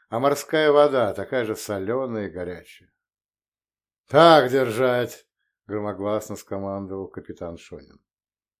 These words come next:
"Да, капитан!" тут же отозвался рулевой Асьят Ялов, старый моряк с обветренным лицом и мозолистыми руками.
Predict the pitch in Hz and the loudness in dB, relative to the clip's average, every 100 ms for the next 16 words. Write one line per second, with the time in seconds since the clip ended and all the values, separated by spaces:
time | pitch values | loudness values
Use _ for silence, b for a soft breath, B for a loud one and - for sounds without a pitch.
0 | _ - 175 190 151 131 131 120 107 _ | _ 2 6 6 4 0 0 -2 -8 _
1 | _ _ _ _ _ - 151 104 101 - | _ _ _ _ _ -8 -6 -4 -6 -8
2 | 90 92 92 87 - 92 101 113 123 117 | -10 -8 -8 -8 -10 -8 -6 -4 -4 -6
3 | B B B 165 160 - 139 151 101 107 | B B B -8 -8 -4 -2 -2 -4 -4
4 | 82 - - - 151 160 139 110 110 107 | -4 -8 -18 -10 -4 -2 -2 -2 -2 0
5 | 127 170 - 104 95 95 95 90 90 90 | -2 -4 -6 -8 -6 -6 -8 -10 -12 -12
6 | 87 90 - 107 110 104 b b b - | -12 -14 -6 -4 -4 -8 b b b -8
7 | 165 139 104 101 92 90 - 90 87 - | -4 -2 -2 -4 -8 -10 -16 -14 -14 -16
8 | - - | -18 -20